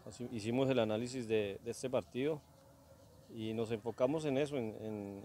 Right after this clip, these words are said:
en estar, en ser un equipo más corto, tanto atacando como, eh, como defendiendo.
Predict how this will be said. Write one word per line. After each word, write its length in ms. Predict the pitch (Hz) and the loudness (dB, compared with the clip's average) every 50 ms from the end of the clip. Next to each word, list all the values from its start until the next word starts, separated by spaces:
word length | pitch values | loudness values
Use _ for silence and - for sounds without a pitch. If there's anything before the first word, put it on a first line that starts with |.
| 98 104 | -6 -6
en 60 | 110 | -6
estar, 300 | 107 - - 120 120 120 | -6 -4 -2 0 0 2
en 220 | 127 131 135 113 | 0 0 -2 -2
ser 160 | 101 - 120 | -2 -2 0
un 80 | 127 135 | 0 0
equipo 300 | 139 131 139 131 147 135 | 0 -2 -2 -2 0 2
más 220 | 131 131 127 - | 2 2 2 0
corto, 380 | - - 135 143 147 - 151 135 | 0 0 2 2 0 -2 -6 -4
tanto 460 | - 123 113 101 - - 110 104 104 | -2 -2 -2 -2 -2 0 2 2 2
atacando 500 | 104 - - 104 - 113 110 117 123 123 | 2 2 0 -2 -2 -2 -2 0 0 -2
como, 360 | 117 127 120 110 104 95 90 - - - - - - - - - - - - - - - - - | -2 -2 0 0 -2 -2 -4 -8 -14 -20 -20 -20 -20 -20 -20 -20 -20 -20 -20 -20 -20 -20 -16 -10
eh, 520 | 104 107 104 101 101 101 101 98 98 101 98 - - | -8 -6 -4 -2 -2 -2 -4 -4 -6 -8 -10 -10 -10
como 240 | - 101 104 104 | -6 -4 0 0
defendiendo. 680 | 104 104 95 107 98 101 107 117 127 143 156 170 190 180 | 0 0 0 -2 -2 2 4 6 6 6 6 4 0 0